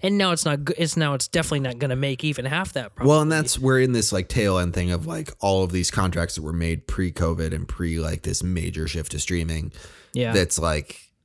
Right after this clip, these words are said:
Speaker 2: "Oh, well, that's not how it's gonna work anymore." And
Speaker 1: Right,
Speaker 2: like, you
Speaker 1: right.
Speaker 2: know, like, a year from now, people will be like, "Yeah, no, I'm like, what are you talking, like, points in the box office? Sure, like,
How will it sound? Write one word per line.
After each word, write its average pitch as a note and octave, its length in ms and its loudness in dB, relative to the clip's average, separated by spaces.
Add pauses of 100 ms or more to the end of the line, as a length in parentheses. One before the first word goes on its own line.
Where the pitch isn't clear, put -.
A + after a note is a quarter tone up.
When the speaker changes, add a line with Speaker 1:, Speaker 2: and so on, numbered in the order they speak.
(120)
Speaker 2:
"Oh, D3+ 320 4
well, B2+ 220 2
that's - 340 -4
not A2+ 460 0 (440)
how D#2+ 380 -4
it's A1 160 -6
gonna A#1+ 240 -8
work A1 380 -12
anymore." A#1+ 760 -12 (480)
And F#2 160 4
Speaker 1:
Right, F3+ 140 4
Speaker 2:
like, - 260 0
you F#3 60 2
Speaker 1:
right. A2 80 6
Speaker 2:
know, F#2+ 160 4
like, B2+ 260 4
a C3 40 6
year B2 220 6
from A2+ 160 0
now, G2 240 4
people G2+ 260 2
will F#2 40 -2
be F#2+ 80 4
like, E2+ 140 0
"Yeah, F#2 180 2
no, D#2+ 200 -2
I'm D2+ 180 -4
like, D2+ 180 -4
what F#2 140 -4
are - 20 -2
you F#2 80 -2
talking, D#2 320 -4
like, D#2+ 300 -4 (960)
points G2 240 2
in F#2 60 2
the F2+ 60 0
box F2+ 260 0
office? E2 220 0
Sure, F#2 320 0
like, E2 240 -4